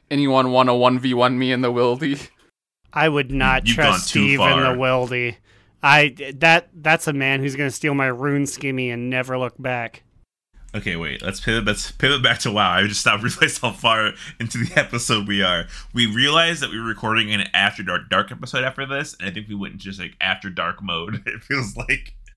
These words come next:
Speaker 2: I was just going down the list of <laughs> M M Os I remember.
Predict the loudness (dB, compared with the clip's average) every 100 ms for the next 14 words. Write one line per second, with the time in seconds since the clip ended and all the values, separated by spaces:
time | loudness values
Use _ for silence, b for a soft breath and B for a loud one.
0 | _ _ _ _ _ 0 4 4 4 0
1 | 0 4 6 6 4 4 4 4 2 2
2 | 2 0 -4 -6 -6 _ -10 -8 -2 0
3 | 2 4 4 2 2 2 2 0 -4 0
4 | -2